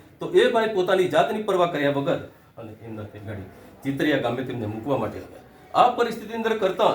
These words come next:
બીજા દિવસે સવારમાં પછી મૂક્યા બાદ આ લોકો ત્યાં ગાડી ચાર જામીનો લઈ અને પોલીસ ચોકી આવે છે અને પોલીસ ચોકી આવ્યા બાદ ત્યાં ગાડી પોલીસની જે કંઈ થતી કાર્યવાહી કર્યા બાદ અત્રે મામલતદાર કચેરી અત્રે આપ સમક્ષ આવ્યા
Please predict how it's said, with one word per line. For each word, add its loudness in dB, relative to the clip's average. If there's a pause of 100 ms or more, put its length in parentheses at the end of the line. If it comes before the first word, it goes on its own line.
(240)
બીજા 0
દિવસે -2
સવારમાં 0
પછી -2
મૂક્યા 0
બાદ 4 (400)
આ 0
લોકો -2
ત્યાં -2
ગાડી -2 (120)
ચાર 4 (440)
જામીનો 0
લઈ 0 (460)
અને -4 (460)
પોલીસ -2
ચોકી -2
આવે 0
છે -10 (440)
અને -2
પોલીસ -2
ચોકી -2
આવ્યા 2
બાદ 2 (340)
ત્યાં -2
ગાડી -6
પોલીસની 0
જે 0
કંઈ -2
થતી 0
કાર્યવાહી 0
કર્યા 0
બાદ 2 (320)
અત્રે -2 (100)
મામલતદાર -2
કચેરી 0
અત્રે 0
આપ 0
સમક્ષ -8
આવ્યા 0